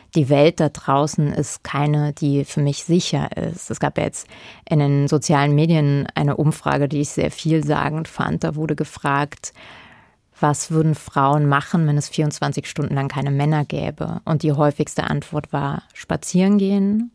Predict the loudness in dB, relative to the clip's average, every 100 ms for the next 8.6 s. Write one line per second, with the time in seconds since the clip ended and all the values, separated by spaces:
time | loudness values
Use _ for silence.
0 | -2 0 2 0 -4 -8 -10 -8 -8 -10
1 | -8 -6 -6 -6 -8 -8 -10 -20 -20 -20
2 | -20 -20 _ _ _ _ 4 6 4 0
3 | -2 0 0 0 2 2 2 -2 -4 -4
4 | -6 -8 -16 -16 -18 -8 2 4 6 6
5 | 4 4 2 2 0 0 -2 -4 0 0
6 | 2 0 -2 -8 _ -4 -2 -4 -16 -4
7 | -4 -4 -10 -12 -6 -6 -2 -2 -2 -4
8 | -6 -4 -2 -2 -4 -12